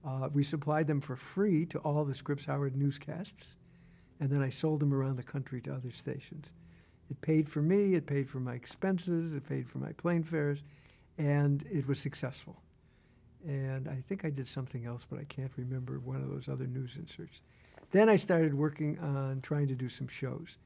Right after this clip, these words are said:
And over a period of three years with Scripps Howard, I remember we did a pilot with Tim Reed and Daphne Reed, uh, with King World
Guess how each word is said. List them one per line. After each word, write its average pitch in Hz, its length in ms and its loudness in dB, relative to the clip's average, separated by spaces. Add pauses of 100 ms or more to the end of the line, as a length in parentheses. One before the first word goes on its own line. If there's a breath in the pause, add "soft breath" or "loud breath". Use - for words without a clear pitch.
(400 soft breath)
And 139 140 0
over 156 240 4
a 143 40 4
period 147 420 2
of 135 80 -2
three 151 280 0
years 139 240 2
with 120 120 -8
Scripps - 340 -8
Howard, 165 420 0 (560 soft breath)
I 135 40 -4
remember 143 420 2
we 139 120 4
did 127 180 -4
a 127 60 -6
pilot 160 580 0
with 131 320 -6
Tim 190 280 4
Reed 160 320 6
and 135 140 2
Daphne 147 460 0
Reed, 135 420 0 (640 soft breath)
uh, 127 440 -4
with 139 200 0
King 208 240 4
World - 280 -2